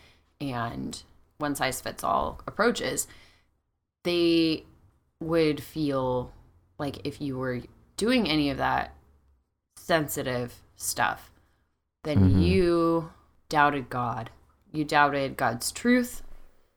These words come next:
Speaker 1: and you were willing to question everything, um, and so your faith was suspect.
Speaker 2: Right, and, and being willing to question and questioning things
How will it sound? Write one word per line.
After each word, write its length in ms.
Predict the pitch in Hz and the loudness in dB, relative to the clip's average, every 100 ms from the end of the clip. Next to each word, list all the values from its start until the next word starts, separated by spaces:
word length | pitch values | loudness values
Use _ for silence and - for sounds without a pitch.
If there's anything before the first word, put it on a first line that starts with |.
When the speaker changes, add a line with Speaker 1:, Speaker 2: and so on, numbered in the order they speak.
| _ - | _ -6
Speaker 1:
and 240 | 170 156 147 | -2 0 2
you 200 | 185 233 | 4 4
were 180 | 196 165 | 4 4
willing 560 | 165 165 147 135 127 - - - - - | 2 2 2 0 -4 -6 -6 -6 -4 -2
to 500 | - 165 147 135 127 | -2 0 0 0 -6
question 840 | - - 156 - - 139 123 123 123 - - - - - | -6 -2 -2 -2 -4 -4 -6 -6 -2 0 0 -2 -4 -4
everything, 1040 | - 160 156 143 147 127 131 120 139 123 - - - - _ - | 0 2 2 2 2 2 -2 -4 -4 -4 -4 -8 -12 -20 _ -2
um, 420 | 143 131 123 110 | 0 0 -2 -4
and 140 | 135 139 | -6 -4
so 80 | 131 | -4
your 140 | 123 | -6
faith 220 | - 120 | -4 -2
was 160 | 117 127 | -2 -4
suspect. 540 | - - - - - - - - - _ _ _ _ | -4 -6 -6 -8 -10 -16 -20 -20 -20 _ _ _ _
Speaker 2:
Right, 240 | 110 101 - | 6 8 8
and, 140 | 131 | 8
and 520 | 131 98 131 127 110 - | 8 8 10 8 6 8
being 420 | - 160 165 147 | 10 12 12 10
willing 460 | 117 110 127 123 117 | 10 10 10 8 8
to 140 | - 110 | 8 8
question 520 | 104 107 - 104 98 | 8 8 6 6 6
and 260 | - 92 95 | 4 4 8
questioning 480 | 98 - 101 95 | 6 8 6 6
things 440 | 92 98 92 85 | 8 8 8 6